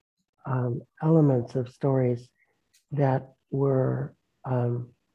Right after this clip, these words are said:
made cr-, more Christian in the telling. And, and clearly people needed to do that in order to survive. You know, they needed to make terms with their Christian conquerors,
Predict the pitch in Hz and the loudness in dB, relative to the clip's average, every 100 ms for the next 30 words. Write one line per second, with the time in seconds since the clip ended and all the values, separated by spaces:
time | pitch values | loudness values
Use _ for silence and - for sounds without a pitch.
0 | _ _ _ _ _ _ _ _ _ _ | _ _ _ _ _ _ _ _ _ _
1 | _ 156 147 139 - - 196 139 135 - | _ 2 4 4 0 -4 0 0 -2 -2
2 | 147 135 - 113 - _ _ _ _ _ | -2 -2 -8 -12 -12 _ _ _ _ _
3 | - 135 123 123 139 120 113 117 - _ | -6 -2 -2 -4 -4 -4 -4 -6 -14 _
4 | _ - _ - 147 165 - _ 151 143 | _ -20 _ -4 -2 -2 -6 _ -4 -4
5 | - 196 190 151 - 165 156 143 139 135 | 0 4 4 4 2 0 2 4 4 2
6 | 131 127 120 151 135 113 135 _ _ _ | 0 -4 0 2 2 0 -4 _ _ _
7 | _ _ 131 127 123 120 - 120 - 110 | _ _ -4 0 0 -2 -6 -8 -8 -4
8 | 120 120 107 - 117 113 117 120 123 120 | -2 -2 -4 -6 -8 -8 -6 -6 -4 -4
9 | 120 - 113 - _ _ _ _ - 131 | -6 -8 -10 -12 _ _ _ _ -4 0
10 | 120 120 - _ _ _ _ - 147 135 | 0 -2 -14 _ _ _ _ -6 -2 0
11 | 113 107 - 139 120 123 123 113 - 135 | 0 -4 -8 -8 -8 -6 -6 -6 -4 -4
12 | 127 - 117 117 131 123 123 117 110 | -4 -4 -4 -4 -4 -4 -4 -6 -6